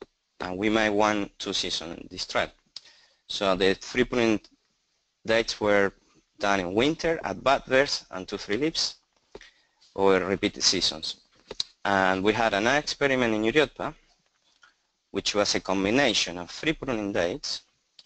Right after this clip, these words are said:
with two thermal regimes, heated and ambient. So on the right bottom corner, there's a photo of the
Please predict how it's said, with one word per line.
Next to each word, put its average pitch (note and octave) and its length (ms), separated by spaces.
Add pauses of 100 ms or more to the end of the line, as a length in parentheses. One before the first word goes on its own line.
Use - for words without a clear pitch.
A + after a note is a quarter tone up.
(160)
with G2 160 (220)
two C#3+ 200
thermal G#2+ 360
regimes, F2+ 580 (580)
heated C#3 480 (360)
and F2+ 460
ambient. E2+ 500 (120)
So F2+ 340 (640)
on F#2 140
the F#2 120
right G#2+ 300 (260)
bottom A2 240
corner, C3+ 460
there's F#2+ 240
a F#2+ 80
photo G2 380
of - 180
the F2+ 120